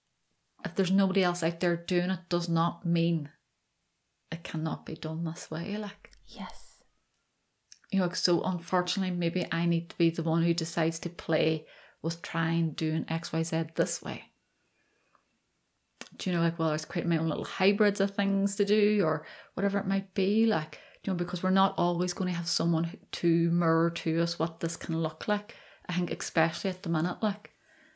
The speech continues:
Speaker 1: and, and coming down the road, like, that it's more that we're getting to really tune into the possibilities and the opportunities that are there and going, "If I could really play with this,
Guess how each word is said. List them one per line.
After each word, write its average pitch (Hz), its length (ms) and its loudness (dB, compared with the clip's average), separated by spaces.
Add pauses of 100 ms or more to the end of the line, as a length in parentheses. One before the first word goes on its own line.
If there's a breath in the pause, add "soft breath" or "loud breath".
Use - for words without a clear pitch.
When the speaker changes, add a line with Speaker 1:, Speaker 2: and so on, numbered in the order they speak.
(220 soft breath)
Speaker 1:
and, 170 200 0
and 170 420 0
coming 165 320 0
down 165 260 0
the 160 80 -2
road, 165 340 -2
like, 180 240 -6
that 165 140 -4
it's - 180 -10
more 170 260 2
that 165 120 0
we're 160 100 -2
getting 160 340 -2
to 160 300 -6 (1400 loud breath)
really 170 460 2 (340 loud breath)
tune - 160 -2
into 165 180 2
the 165 60 -4
possibilities 165 840 0
and 156 200 -6
the 151 260 -6 (280)
opportunities 160 800 -4
that 165 180 -4
are 165 100 -2
there 170 320 0
and 160 160 -2
going, 160 320 -4 (640 soft breath)
"If 165 140 -10
I 160 40 2
could 165 160 -4
really 175 200 0
play 160 300 2
with 196 220 0
this, 233 360 -2